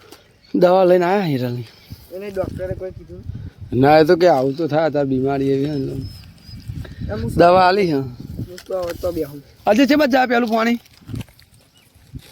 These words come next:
Speaker 1: આ બસ છેલ્લા વા. અને આગળનો પાઈ દીધો?
Speaker 2: વાલા,
Speaker 1: હમ?
Speaker 2: ખાઈને આવ્યો તું?
Speaker 1: ખાવા બેઠે પણ મજા જ નહીં આવતી. ખાવાનું જ નહીં ભાવતું અમને.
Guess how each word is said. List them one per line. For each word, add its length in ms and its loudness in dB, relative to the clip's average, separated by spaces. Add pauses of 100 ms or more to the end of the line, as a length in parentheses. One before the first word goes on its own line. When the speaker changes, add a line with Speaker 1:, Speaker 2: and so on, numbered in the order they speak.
(120)
Speaker 1:
આ 60 2
બસ 100 4
છેલ્લા 340 6
વા. 180 6 (4000)
અને 140 4
આગળનો 240 4
પાઈ 160 4
દીધો? 220 6 (680)
Speaker 2:
વાલા, 180 -12
Speaker 1:
હમ? 460 -12 (300)
Speaker 2:
ખાઈને 200 -8
આવ્યો 200 -10
તું? 40 -8 (920)
Speaker 1:
ખાવા 300 4
બેઠે 260 0
પણ 140 -4
મજા 300 -6
જ 40 -10
નહીં 180 -8
આવતી. 300 -12
ખાવાનું 460 -6
જ 60 -10
નહીં 120 -6
ભાવતું 320 -12
અમને. 220 -14